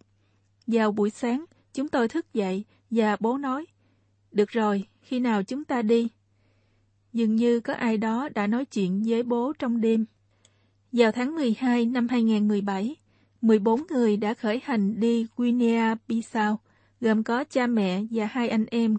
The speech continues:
của Julia, mẹ của Roberto, đôi tân hôn và một số người bạn. Julia nói, "Tôi đã có cuộc hôn nhân mà tôi muốn, đơn giản, thiết yếu, chân thật,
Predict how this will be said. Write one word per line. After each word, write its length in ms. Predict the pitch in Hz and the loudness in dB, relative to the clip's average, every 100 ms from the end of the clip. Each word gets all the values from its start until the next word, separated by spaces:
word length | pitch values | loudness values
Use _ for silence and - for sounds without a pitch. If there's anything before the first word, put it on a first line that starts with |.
| - | -2
của 400 | 190 185 208 262 - | -2 -2 -2 -4 -8
Julia, 520 | 247 233 233 226 220 220 _ _ _ _ _ _ - | -6 -2 0 0 0 -2 _ _ _ _ _ _ -4
mẹ 260 | 220 202 196 | 0 2 0
của 260 | 208 202 269 | 0 0 2
Roberto, 720 | 247 220 190 - 226 226 226 _ _ _ _ _ _ | 0 0 -4 -2 0 0 -2 _ _ _ _ _ _
đôi 280 | - 233 233 | -2 2 2
tân 240 | 233 233 226 | 0 -2 0
hôn 340 | 240 226 220 - | 2 2 0 -2
và 200 | 226 214 | 0 2
một 220 | 202 208 | 2 0
số 220 | - 254 | -4 -4
người 240 | 330 302 214 | -4 -2 0
bạn. 340 | 196 185 190 - _ _ _ _ _ _ _ _ _ - | 0 -2 -4 -8 _ _ _ _ _ _ _ _ _ -4
Julia 540 | 247 233 233 220 220 | 0 2 4 4 2
nói, 300 | 220 226 320 - _ _ _ _ | 2 0 -4 -14 _ _ _ _
"Tôi 280 | 240 233 226 | 0 4 2
đã 140 | 196 202 | 0 -2
có 180 | 269 | -2
cuộc 240 | 302 202 - | 0 -2 0
hôn 200 | 240 233 | -2 0
nhân 400 | 233 233 226 226 | 2 2 2 0
mà 240 | 220 202 196 - | 0 0 0 0
tôi 160 | 214 | 0
muốn, 320 | 214 220 226 330 _ _ _ _ _ | 2 2 0 -4 _ _ _ _ _
đơn 220 | 240 233 214 | 0 2 2
giản, 340 | 196 185 269 - | 0 -2 -4 -4
thiết 280 | 302 294 - | -4 -4 -2
yếu, 280 | 247 285 330 - | -2 -2 -4 0
chân 200 | 247 226 | 0 0
thật, 260 | 220 190 | -2 -4